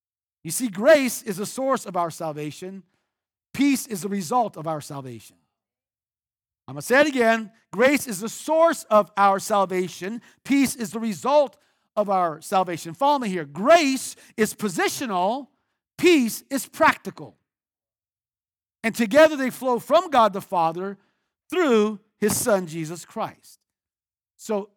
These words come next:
you want the lesson? Here we go. Grace is always first. It is.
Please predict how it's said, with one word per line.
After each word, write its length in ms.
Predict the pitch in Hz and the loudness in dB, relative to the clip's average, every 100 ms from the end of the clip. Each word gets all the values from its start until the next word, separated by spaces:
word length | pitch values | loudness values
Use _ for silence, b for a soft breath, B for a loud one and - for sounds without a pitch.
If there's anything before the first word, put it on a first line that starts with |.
| _ | _
you 80 | 151 | -12
want 140 | 165 | -10
the 60 | 165 | -4
lesson? 420 | 190 196 302 302 _ _ _ _ - | -4 -4 -8 -16 _ _ _ _ -12
Here 80 | 190 | -8
we 80 | |
go. 340 | 202 208 131 113 _ _ _ 160 | 0 0 0 -8 _ _ _ -4
Grace 480 | 214 247 208 - - | 0 2 0 -6 -8
is 140 | 214 170 | -6 -2
always 440 | 170 170 180 190 | -2 0 -2 -6
first. 480 | - 196 117 - - _ _ _ _ _ _ _ _ _ _ _ _ _ | -10 -12 -12 -18 -20 _ _ _ _ _ _ _ _ _ _ _ _ _
It 100 | 202 | -6
is. 360 | 311 339 - - | -2 -2 -4 -14